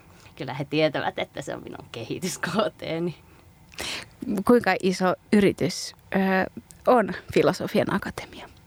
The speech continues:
Speaker 1: No, meitä on kahdeksantoista tällä hetkellä.
Speaker 2: Okei, aika, a-, aika iso porukka sitten. Miten te olette järjestänyt teidän yrityksen?
Speaker 1: Mitä se tarkoittaa? Miten me ollaan niin kuin organisoiduttu
Speaker 2: Niin,
Speaker 1: vai miten me on
Speaker 2: organisoiduttu.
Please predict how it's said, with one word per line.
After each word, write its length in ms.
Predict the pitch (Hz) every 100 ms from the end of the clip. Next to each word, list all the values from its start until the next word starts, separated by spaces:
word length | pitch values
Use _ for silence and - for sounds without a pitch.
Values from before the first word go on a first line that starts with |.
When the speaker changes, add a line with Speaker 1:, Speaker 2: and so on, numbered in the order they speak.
| -
Speaker 1:
No, 80 | 196
meitä 140 | 226
on 60 | 233
kahdeksantoista 840 | 226 196 - - 226 - - -
tällä 260 | - 240 220
hetkellä. 440 | 226 - - - - - 330
Speaker 2:
Okei, 340 | 370 392 208
aika, 280 | 214 233 - - -
a-, 220 | - 269
aika 180 | 233 202
iso 240 | 226 285 262
porukka 440 | 262 190 - 180
sitten. 320 | - - 226 - - - -
Miten 180 | 370 269
te 60 |
olette 260 | 226 - 214
järjestänyt 720 | - 220 196 - - 208 190 - -
teidän 260 | 185 175
yrityksen? 540 | 180 190 - - - - - - - - - _ _ - - 143
Speaker 1:
Mitä 220 | 185 143
se 100 | 151
tarkoittaa? 500 | 139 139 156 - 165
Miten 260 | 170 170 165
me 180 | 160
ollaan 260 | 160 160 156
niin 100 | 160
kuin 140 | 175
organisoiduttu 720 | 220 254 247 233 233 220 220 311
Speaker 2:
Niin, 120 | 370
Speaker 1:
vai 80 | 403
miten 160 | 285
me 60 | -
on 60 |
Speaker 2:
organisoiduttu. 880 | 285 226 196 196 202 180 202 - 302